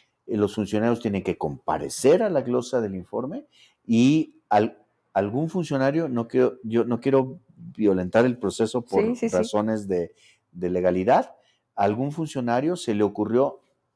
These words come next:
Speaker 1: saltarse la Constitución.
Speaker 2: Sí.
Speaker 1: ¿Por qué?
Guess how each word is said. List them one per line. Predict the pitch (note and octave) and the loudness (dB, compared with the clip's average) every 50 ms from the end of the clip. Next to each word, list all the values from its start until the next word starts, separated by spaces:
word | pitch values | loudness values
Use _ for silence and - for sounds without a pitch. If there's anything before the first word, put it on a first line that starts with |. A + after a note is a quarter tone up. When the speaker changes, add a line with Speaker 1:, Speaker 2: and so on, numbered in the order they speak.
| _ _ _ _ _ _ _ _ _ _ _ _ | _ _ _ _ _ _ _ _ _ _ _ _
Speaker 1:
saltarse | - - A2+ G#2 G#2 A2 A#2 A2 - - | -10 -4 -4 -2 0 0 0 0 -2 -6
la | E2+ D#2 | -10 -10
Constitución. | - - D2+ _ - - _ - C#2+ C2 - | -12 -14 -20 _ -20 -20 _ -20 -20 -20 -20
Speaker 2:
Sí. | _ - - C4+ D4 C#4 - _ _ _ _ _ _ _ _ _ _ _ _ _ _ _ _ _ | _ -12 -10 -10 -10 -10 -14 _ _ _ _ _ _ _ _ _ _ _ _ _ _ _ _ _
Speaker 1:
¿Por | - B2 C3 C#3 C3+ - | 0 2 2 2 2 4
qué? | - G#3 B3 F4 G4 - - | 6 6 6 6 4 -2 -8